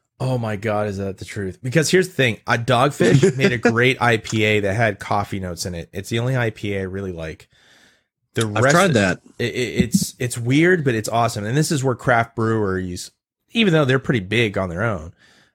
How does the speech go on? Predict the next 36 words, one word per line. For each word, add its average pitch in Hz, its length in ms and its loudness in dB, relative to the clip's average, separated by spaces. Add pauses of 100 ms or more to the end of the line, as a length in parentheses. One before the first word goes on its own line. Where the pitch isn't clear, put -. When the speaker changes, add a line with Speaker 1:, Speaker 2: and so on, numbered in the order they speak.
(220)
Speaker 1:
uh, 110 420 4 (120)
shine. 95 520 -2 (120)
They 120 220 2
take 147 440 0 (140)
risks. - 680 -6 (720)
Uh, 110 340 0
this 135 240 0
is 131 140 -2
why 135 140 4
Europe 117 580 2
is 107 280 -4 (360)
beating 131 320 2
the 104 100 0
hell 135 560 2
out 117 140 2
of 110 80 -2
the 110 100 0
American 110 420 0
industry 101 380 -6
for 98 160 -6
flavor 120 400 0
profile. 98 460 -2
As 113 80 -4
far 247 120 4
as 208 120 4
alcohol, 220 340 4
they're 226 140 4
almost 269 240 0
verbatim 156 500 2
the 117 80 -4
same. 110 320 -2 (380)
The, 139 160 2
the 135 160 -4
misnomer 151 560 2
of, 110 180 0 (140)
of 117 420 -6